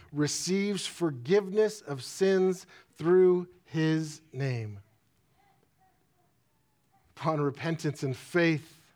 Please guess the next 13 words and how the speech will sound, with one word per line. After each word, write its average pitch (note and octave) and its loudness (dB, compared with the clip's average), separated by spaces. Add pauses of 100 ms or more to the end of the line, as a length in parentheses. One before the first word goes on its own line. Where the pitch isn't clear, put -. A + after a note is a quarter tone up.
(400)
the F3+ 6
weight F#3+ 2
and F3 -2
penalty G#3 -2
of D#3+ -2
sin G3+ 4
is F3 2
removed. D3+ 2 (500)
He, A#3 2
he G#3+ -2
turns A#3+ 2
our G#3 6
weakness B3 0